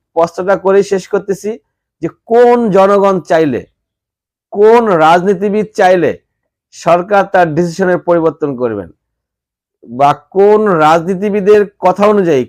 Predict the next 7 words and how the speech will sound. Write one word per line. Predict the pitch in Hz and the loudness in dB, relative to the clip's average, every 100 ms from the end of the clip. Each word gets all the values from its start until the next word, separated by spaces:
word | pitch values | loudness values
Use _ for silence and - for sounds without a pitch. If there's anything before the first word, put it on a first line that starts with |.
| _ | _
কোন | 170 196 208 202 156 | -2 -2 -2 -4 -2
জনগণের | 165 196 208 214 208 - | -2 0 0 0 -2 -2
কথা | 180 196 | -2 0
অনুযায়ী | 202 202 175 110 - _ _ _ _ _ _ | -2 0 0 -2 -6 _ _ _ _ _ _
সরকার | - - 165 180 185 113 82 _ _ _ _ _ _ _ _ _ _ _ _ _ 120 | -12 -4 -4 -2 0 0 -4 _ _ _ _ _ _ _ _ _ _ _ _ _ -6
নির্বাচন | 156 170 202 202 214 208 | -4 0 0 2 0 0
দিবেন | 208 214 220 | 2 0 0